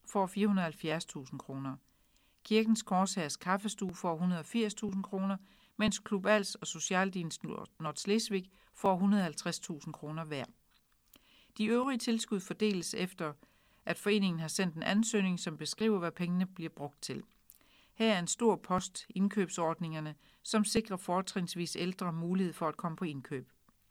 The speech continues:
Indkøbsordningerne får beløb fra otteoghalvfems tusind kroner som det højeste, og det er indkøbsbussen Nordals,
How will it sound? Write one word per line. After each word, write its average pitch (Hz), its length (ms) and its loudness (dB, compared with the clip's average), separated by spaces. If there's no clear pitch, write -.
Indkøbsordningerne 165 920 -2
får 175 220 -2
beløb 175 380 0
fra - 280 4
otteoghalvfems 185 560 0
tusind 175 320 -6
kroner 185 320 0
som 156 240 -4
det 151 80 -8
højeste, 196 480 0
og 160 100 -8
det 165 120 -2
er - 40 -2
indkøbsbussen 175 760 -4
Nordals, 185 520 0